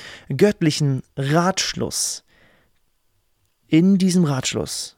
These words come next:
wurdest du entworfen und jeder einzelne Tag deines Lebens. Und deswegen ist es wichtiger, ähm,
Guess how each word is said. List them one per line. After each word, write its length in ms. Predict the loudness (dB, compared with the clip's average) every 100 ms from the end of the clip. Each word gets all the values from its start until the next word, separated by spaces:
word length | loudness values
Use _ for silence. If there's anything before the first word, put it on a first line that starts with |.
| _
wurdest 580 | -14 -8 2 2 2 0
du 80 | -2
entworfen 480 | -2 0 -2 -2 -4
und 180 | -2 -2
jeder 600 | 4 6 8 4 2 -2
einzelne 400 | -4 -2 -2 -2
Tag 300 | 0 -2 0
deines 280 | -2 -2 -4
Lebens. 380 | -4 -6 -10 -14 -14 -4
Und 100 | 2
deswegen 340 | 2 4 4 4
ist 80 |
es 140 | 2 0
wichtiger, 560 | 0 0 -2 -2 -4 -8 _ -20 -20 -10 0
ähm, 340 | 2 2